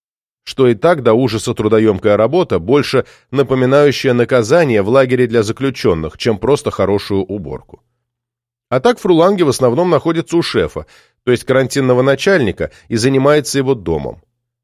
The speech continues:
По средам всё делается особенно тщательно, потому что приезжает доктор Кронберг и обедает здесь. У доктора есть своя приёмная в Чумной больнице, и там мы, работники, можем посетить его, если нам понадобится медпомощь.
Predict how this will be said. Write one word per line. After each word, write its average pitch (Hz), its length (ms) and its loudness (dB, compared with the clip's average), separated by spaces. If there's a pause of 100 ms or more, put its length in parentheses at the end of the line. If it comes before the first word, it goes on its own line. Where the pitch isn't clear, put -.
(380)
По 107 100 -2
средам 127 380 2
всё 135 160 -2
делается 120 480 0
особенно 98 440 -2
тщательно, 135 540 -4
потому 135 340 0
что 143 180 -6
приезжает 127 560 0
доктор 123 340 0
Кронберг 151 600 -2 (440)
и 127 60 -2
обедает 87 540 -2
здесь. 65 400 -16 (1040)
У 143 120 -4
доктора 143 440 2
есть 165 240 -2
своя 202 260 0
приёмная 180 520 2
в 90 60 -8
Чумной 104 300 0
больнице, 98 560 -2 (500)
и 131 80 -2
там 147 260 2
мы, 220 200 2
работники, 107 680 0 (220)
можем 156 340 0
посетить 160 500 -6
его, 113 160 2
если 113 280 0
нам 156 200 0
понадобится 127 600 0
медпомощь. 73 640 -6